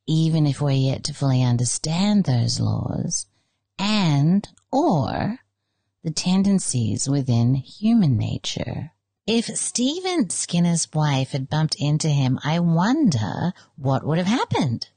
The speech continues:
Would she have immediately seen him at the point and recognized him to be her ever-loving husband?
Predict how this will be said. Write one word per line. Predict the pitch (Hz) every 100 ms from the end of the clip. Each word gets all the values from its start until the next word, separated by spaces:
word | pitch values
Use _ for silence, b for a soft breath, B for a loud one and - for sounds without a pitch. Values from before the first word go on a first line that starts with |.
| _ 170
Would | 175 170
she | - 202 202
have | 208 175
immediately | 156 151 139 143 160 147 147
seen | 147 - 131 131
him | 139 151
at | 151
the | -
point | - - 127 151 139
and | 117
recognized | 120 131 151 143 143 143 139 -
him | 151
to | - 156
be | 156 151
her | 143 131 -
ever-loving | 135 139 151 135 127 123 117
husband? | 110 117 - 190 262